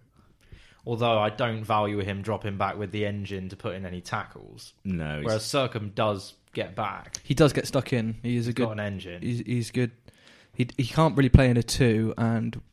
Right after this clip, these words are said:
Speaker 3: he's sort of struggled in a three a little bit as well. So the diamond does suit him, but he's just not been playing well,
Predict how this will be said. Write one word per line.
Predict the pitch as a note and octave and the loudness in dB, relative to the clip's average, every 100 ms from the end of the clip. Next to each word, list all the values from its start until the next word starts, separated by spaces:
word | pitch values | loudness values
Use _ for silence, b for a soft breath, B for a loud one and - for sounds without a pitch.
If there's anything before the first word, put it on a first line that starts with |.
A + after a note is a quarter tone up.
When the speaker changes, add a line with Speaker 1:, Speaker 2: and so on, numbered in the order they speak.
| _ _ | _ _
Speaker 3:
he's | A#2+ - | -2 -2
sort | - - A2+ | -2 -2 -2
of | |
struggled | - - B2+ B2 A#2 | -2 4 4 4 2
in | A#2 | 0
a | A2 | -2
three | - B2+ A2+ | 0 2 2
a | |
little | A#2 F#2+ A2+ | 0 0 0
bit | - | 0
as | A2+ | 0
well. | A#2 B2 A2+ | 0 2 0
So | G#2+ A#2 A2+ | -2 -2 -2
the | A#2 | 0
diamond | C3+ D3 C3+ B2+ - | 2 4 4 0 2
does | C3+ B2 | 2 2
suit | - C#3+ C#3 | 2 2 2
him, | A2 A2+ | 0 0
but | A2+ A2 | 2 2
he's | A2+ | -2
just | A#2 | -4
not | B2 - | -4 -2
been | A2 A2+ | 0 2
playing | B2+ C3 D3 D3+ | 2 2 2 2
well, | E3 F#3+ | 2 2